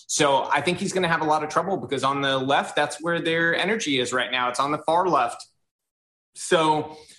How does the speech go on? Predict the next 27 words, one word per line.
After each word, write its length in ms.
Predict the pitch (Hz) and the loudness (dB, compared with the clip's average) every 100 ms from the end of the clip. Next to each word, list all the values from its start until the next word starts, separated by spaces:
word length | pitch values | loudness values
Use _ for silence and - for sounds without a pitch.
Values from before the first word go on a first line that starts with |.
| _ | _
we'll 220 | - 156 196 | -2 0 0
see. 720 | - 233 233 156 160 156 - _ | -2 0 2 2 2 -4 -14 _
Um, 540 | 147 151 143 143 135 - _ _ _ _ _ _ _ - - | 0 2 2 -2 -4 -10 _ _ _ _ _ _ _ -20 -4
you 80 | 175 | 0
know, 80 | 196 | 0
the 140 | 190 | 0
interesting 560 | 208 - 269 262 214 175 | -4 0 -2 0 -2 -2
thing 160 | 170 | -2
with 100 | 160 | -2
people 240 | - 160 143 | -2 -2 2
like, 300 | 143 135 - - | 0 0 -6 -6
like 320 | 127 131 123 | -2 -2 -2
Cooper 480 | 143 127 123 120 - - - - - - | -4 -2 -2 -4 -8 -18 -20 -20 -20 -4
is 300 | 143 160 131 | 2 2 2
that 240 | 165 165 - - - _ _ _ | 2 4 2 -4 -12 _ _ _
he 160 | - 190 | -4 0
pretends 480 | 190 185 202 240 - | 0 2 0 0 -2
to 60 | 196 | 0
be 140 | 165 | 0
a 60 | 147 | 0
moderate, 560 | 131 127 120 110 - - _ _ _ _ _ _ - | 2 2 0 -2 -8 -10 _ _ _ _ _ _ -2
but 100 | 156 | 2
he 140 | 185 | 2
literally 580 | 156 160 196 240 226 208 | 4 4 2 2 -2 -2
goes 300 | 156 160 151 | 0 0 2
along 320 | 147 139 135 | 2 2 0
with 160 | 123 | -2